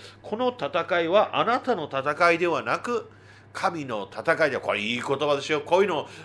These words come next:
ね、この、は-、貼り出してか、貼っといたらいいですよね。うちの中でもね、試練やね、もういろんな祈りって、皆さん祈りの課題ありますでしょ？戦いありますでしょ？祈りの中でもこういう言葉を祈ってる。「この戦いは私の戦いではない。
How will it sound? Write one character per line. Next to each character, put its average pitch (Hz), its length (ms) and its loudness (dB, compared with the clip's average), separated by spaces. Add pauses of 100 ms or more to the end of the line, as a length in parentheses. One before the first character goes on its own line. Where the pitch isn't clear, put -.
ね、 131 260 -2
こ 135 120 0
の、 117 60 -2
は-、 - 200 -6
貼 139 220 -4
り 185 100 0
出 196 100 6
し - 60 -4
て 135 80 -8
か、 - 220 -10 (120)
貼 143 140 -6
っ - 20 -2
と 254 120 2
い - 20 0
た 175 100 6
ら 131 60 6
い 127 40 0
い - 20 -2
で 113 60 -8
す - 60 -2
よ 117 120 0
ね。 151 180 -2 (220)
う 135 80 -2
ち 139 140 0
の 131 100 0
中 135 260 4
で 127 80 4
も 117 80 -4
ね、 175 240 0 (160)
試 - 220 -4
練 123 160 -2
や 110 160 0
ね、 185 320 2
も 117 100 -2
う 110 60 -2
い 117 40 -2
ろ 127 140 -2
ん - 20 -8
な 131 80 -2
祈 139 320 0
り - 60 -16
っ - 20 -20
て、 143 200 -6
皆 139 240 -2
さ 143 100 -4
ん 131 60 -4
祈 135 120 -2
り 143 60 0
の 139 80 -2
課 143 140 -2
題 196 200 8
あ 135 80 6
り 117 120 0
ま 123 100 -4
す - 80 -6
で 113 80 -4
し 139 80 -6
ょ？ 180 300 6 (360)
戦 160 340 2
い 170 40 6
あ 175 80 8
り 185 100 2
ま 202 120 4
す 165 80 -6
で 139 60 -4
し 160 80 -2
ょ？ 143 100 2
祈 214 220 2
り 208 60 -2
の 196 60 -2
中 165 200 2
で 143 40 -4
も 139 80 -4
こ 180 120 -2
う 185 40 2
い 190 40 0
う - 20 -6
言 190 100 0
葉 190 140 0
を 151 40 0
祈 202 140 2
っ - 80 -2
て 160 60 0
る。 120 120 -4 (200)
「こ 180 140 2
の 160 80 0
戦 156 480 4
い 151 40 2
は 139 80 4
私 165 300 2
の 214 80 2
戦 208 380 4
い 214 40 4
で 180 60 2
は 156 100 2
な 165 160 2
い。 107 60 -4